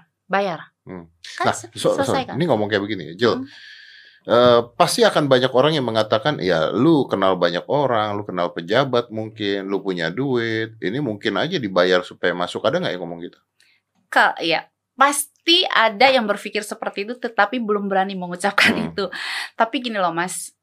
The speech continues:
Speaker 1: saya paling suka ditanya begini nih.
Speaker 2: Hmm.
Speaker 1: Karena buat saya gini, kalau saya punya kekuasaan, nggak semua orang punya duit, dia punya kekuasaan, mau bisa apapun,
Speaker 2: Hmm.
Speaker 1: ya. Contoh dengan saya. Kenapa? Saya ini kan dia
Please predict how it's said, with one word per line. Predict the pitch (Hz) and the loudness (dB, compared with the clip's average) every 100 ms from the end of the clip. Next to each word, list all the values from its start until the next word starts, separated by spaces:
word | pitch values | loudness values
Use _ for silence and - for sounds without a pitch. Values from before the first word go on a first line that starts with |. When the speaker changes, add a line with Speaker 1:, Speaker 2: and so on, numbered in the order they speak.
| _ | _
Speaker 1:
saya | _ - 214 226 285 285 - | _ 0 4 6 6 4 2
paling | - 202 214 | 2 2 0
suka | - 220 247 214 | -8 -6 -4 -4
ditanya | 233 233 240 | -2 -2 -2
begini | 214 214 220 185 | -6 -4 -4 -4
nih. | 165 - | -4 -8
Speaker 2:
Hmm. | 196 170 165 - | -12 -12 -12 -10
Speaker 1:
Karena | 208 240 | -2 0
buat | 240 | 0
saya | 220 220 | -4 -8
gini, | 208 185 175 _ | -8 -10 -10 _
kalau | - 226 233 | 2 4 4
saya | 240 240 262 214 175 | 2 2 2 2 0
punya | 180 226 233 | -2 -6 -8
kekuasaan, | 226 - 202 190 - 190 190 | -8 0 2 2 0 -2 0
nggak | 226 190 | 2 2
semua | - 240 233 254 240 | 0 -2 0 4 4
orang | 226 233 | 4 0
punya | 208 202 | -8 -8
duit, | 190 220 240 - | -6 -6 -6 -8
dia | 226 | -8
punya | 226 202 | -6 -8
kekuasaan, | 190 - 185 185 208 | -8 -2 -2 0 -2
mau | 202 | -4
bisa | 175 202 202 240 | -4 -6 0 2
apapun, | 208 180 175 165 147 | 2 0 -4 -6 -10
Speaker 2:
Hmm. | 123 95 - _ | -14 -20 -20 _
Speaker 1:
ya. | 180 190 - - | -8 -8 -12 -20
Contoh | - 233 226 262 262 | -8 -6 0 0 0
dengan | 214 190 | -2 -4
saya. | 185 170 160 - _ _ - - - | -6 -10 -14 -18 _ _ -20 -20 -18
Kenapa? | - 285 285 185 170 220 240 _ _ _ | -10 -6 -4 0 0 -2 -10 _ _ _
Saya | - - 233 226 | -18 -10 -8 -6
ini | - 269 302 | -4 -2 -2
kan | 311 330 359 320 | -2 -2 -2 -8
dia | 208 233 294 | -2 0 0